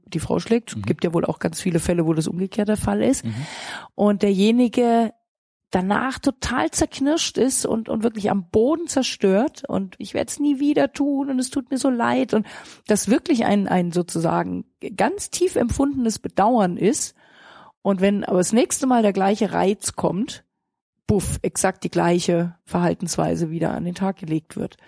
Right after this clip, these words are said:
Speaker 1: Das ist jetzt ein drastisches Beispiel, nur es zeigt, dass oft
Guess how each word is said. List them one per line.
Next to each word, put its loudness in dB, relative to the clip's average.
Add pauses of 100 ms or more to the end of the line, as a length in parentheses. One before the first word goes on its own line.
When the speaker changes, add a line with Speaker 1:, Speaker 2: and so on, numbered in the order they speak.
(380)
Speaker 1:
Das -6
ist -6
jetzt 0
ein -2
drastisches -2
Beispiel, 0
nur 0
es -4
zeigt, 0
dass 0
oft -4